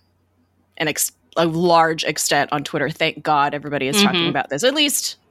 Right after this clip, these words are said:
Speaker 1: everybody that we follow. <laughs>
Speaker 2: Right, right,
Speaker 1: Which
Speaker 2: right. Within our circle, yeah.
Speaker 1: I haven't really seen a lot of big accounts or other podcasts talking about this, to be honest.
Speaker 2: Mm-mm.
Speaker 1: Uh, but why is everybody white?
Speaker 2: I don't, I don't fucking know.
Speaker 1: Kanan's white?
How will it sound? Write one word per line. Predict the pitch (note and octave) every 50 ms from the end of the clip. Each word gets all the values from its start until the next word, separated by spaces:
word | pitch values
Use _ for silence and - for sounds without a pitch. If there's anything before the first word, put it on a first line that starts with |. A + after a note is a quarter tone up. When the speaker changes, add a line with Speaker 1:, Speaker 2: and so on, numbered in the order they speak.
| _ -
Speaker 1:
everybody | B3 C#4 D#4+ C#4+ D4+ D4
that | F#3+ D3
we | G3 D#4 E4+
follow. | E4 - A3 F#3+ E3+ E3+ E3 E3+ -
<laughs> | - - - - C4+ C#4 -
Speaker 2:
Right, |
right, | B3 B3 B3 B3 A3+ G#3+ G3
Speaker 1:
Which | G3+ G#3
Speaker 2:
right. | G3+ F#3+ F3+ E3+ F#3+
Within | G#3+ A#3 A3+ B3 A3+
our | A#3 G#3 A3 A#3+
circle, | - - F3 F3+ F3 - F#3 F3+ F#3 G3
yeah. | F#3+ E3+ D3+ D3
Speaker 1:
I | F#3+
haven't | - C#4 - C4+ C#4 A#3+ -
really | A3+ A#3 A3+ G#3+ G#3
seen | - - A3+ G#3 G3+
a | G3
lot | F#3+ F#3 F3+ F3+
of | F3 F3 E3 D#3+
big | - F3+ F3 F3 -
accounts | C3+ E3 - - G3 E3+ E3 D#3+ - - - - - -
or | - F#3+ G3+ G3+ G3 -
other | F3 - - E3 E3
podcasts | - - F3+ F3+ F3+ - F#3 D3+ C#3+ D#3 - -
talking | - E3 D3 - D#3
about | C#3+ C3 C3+ C3 -
this, | - C3+ C#3+ - -
to | - D#3
be | D3+
honest. | C3+ C#3 G3+ F#3+ F3 - F3 E3+ F3 F3 -
Speaker 2:
Mm-mm. | _ _ _ _ _ _ _ _ _ _ _ _ _ - - - -
Speaker 1:
Uh, | G#3+ A3 G#3+ A3 G#3+ G#3 - _ _
but | - - - F#3+
why | E3+ D#3 E3
is | C4 G4+ G4
everybody | A#4+ A#4 B4 B4 A#4 A#4+ A#4+ A#4+ A4+
white? | F#4+ C4 A#3 C4 F4 G4 - - _ _ _ - _ _ _ _ _ _ - - - _ _ -
Speaker 2:
I | F#4
don't, | F4 A4 G4+ - - -
I | C#4+ D#4 D#4 D4+ D#4 D4+
don't | D#4+ D4+ D4 D4 C4+ C4+
fucking | C#4+ C4 B3+ A#3+ A#3 A#3
know. | A#3 A#3 A#3+ A#3+ B3 B3+ A#3 A#3+ - _ _ _ _ _ _ _ _ _ -
Speaker 1:
Kanan's | F4 E4 F4 G4 G4 G#4 G4+ G4+ G#4 -
white? | A#4 A#4+ A4+ A#4 A#4 A4+ A4